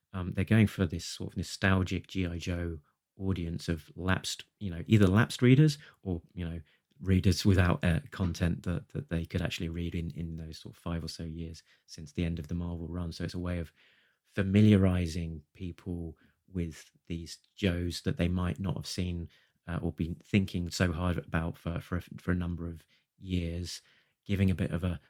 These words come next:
solo spotlight for, for each one in terms of reminding them what they're all about, what their characters are, are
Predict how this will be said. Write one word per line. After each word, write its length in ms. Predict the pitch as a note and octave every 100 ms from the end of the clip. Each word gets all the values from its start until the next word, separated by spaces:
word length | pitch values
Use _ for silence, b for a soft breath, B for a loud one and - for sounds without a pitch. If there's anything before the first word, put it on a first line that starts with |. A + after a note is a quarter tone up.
| _
solo 520 | - - G2+ G2 F#2
spotlight 680 | E2+ - G2+ - F2 E2+ E2
for, 260 | - E2+ E2+
for 140 | -
each 260 | - F2+ -
one 140 | F2+
in 100 | E2+
terms 220 | D#2+ F2
of 40 | E2+
reminding 460 | E2+ F2+ F2 E2+
them 140 | E2 E2
what 140 | F#2+
they're 140 | F#2 E2+
all 100 | D#2+
about, 300 | E2 E2+ -
what 120 | -
their 100 | F#2
characters 480 | F#2 E2 - E2 E2
are, 120 | D#2 -
are 80 | -